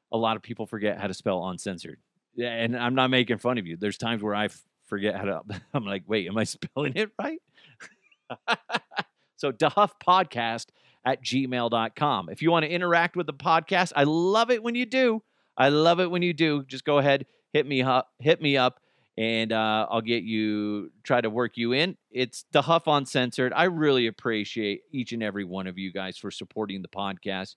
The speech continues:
You guys make this thing run. I really appreciate each and every one of you. Whether you're, you're here in Colorado or you're somewhere else around the United States or even the world. I'm very popular in, in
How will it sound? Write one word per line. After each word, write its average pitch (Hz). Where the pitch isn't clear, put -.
You 110
guys 120
make 120
this 117
thing 110
run. 123
I 113
really 120
appreciate 113
each 123
and 110
every 104
one 110
of 110
you. 117
Whether 127
you're, 113
you're 120
here 156
in 139
Colorado 143
or 135
you're 127
somewhere 147
else 143
around 139
the 123
United 123
States 156
or 165
even 208
the 185
world. 165
I'm 123
very 233
popular 185
in, 156
in 143